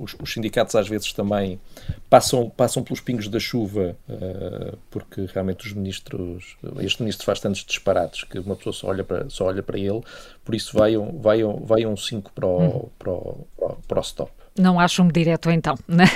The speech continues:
Speaker 2: na, na
Speaker 1: Não,
Speaker 2: escala do
Speaker 1: não há
Speaker 2: José
Speaker 1: chumbo
Speaker 2: Manuel
Speaker 1: direto.
Speaker 2: Fernandes. Não há chumbo direto, ainda, <laughs> ainda há tempo para fazer essa avaliação.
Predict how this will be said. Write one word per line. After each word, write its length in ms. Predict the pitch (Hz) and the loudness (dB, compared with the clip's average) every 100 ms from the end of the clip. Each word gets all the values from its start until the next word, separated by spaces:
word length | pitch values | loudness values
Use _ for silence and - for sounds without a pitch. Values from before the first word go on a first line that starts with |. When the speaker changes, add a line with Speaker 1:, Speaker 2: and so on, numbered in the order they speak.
| 226 - 226 | 8 8 6
Speaker 2:
na, 200 | 175 - | 4 4
na 120 | 175 - - | 0 -4 6
Speaker 1:
Não, 140 | 208 | 10
Speaker 2:
escala 360 | 170 131 143 147 | 12 12 12 12
do 60 | 139 | 12
Speaker 1:
não 60 | 131 | 12
há 40 | |
Speaker 2:
José 100 | 226 | 10
Speaker 1:
chumbo 60 | 202 | 10
Speaker 2:
Manuel 180 | 190 | 6
Speaker 1:
direto. 20 | 190 | 6
Speaker 2:
Fernandes. 220 | 170 170 | 4 6
Não 120 | 220 | 8
há 100 | 208 | 8
chumbo 220 | 196 180 | 6 6
direto, 400 | 175 175 175 170 | 6 6 4 2
ainda, 320 | 175 170 170 175 | 0 2 2 2
<laughs> 80 | 196 | 4
ainda 220 | 226 202 | 6 6
há 40 | 190 | 4
tempo 260 | 185 170 | 4 2
para 220 | - 180 | 2 2
fazer 260 | 165 175 165 | 2 0 2
essa 160 | 175 180 | 4 4
avaliação. 400 | 170 180 170 | 4 4 4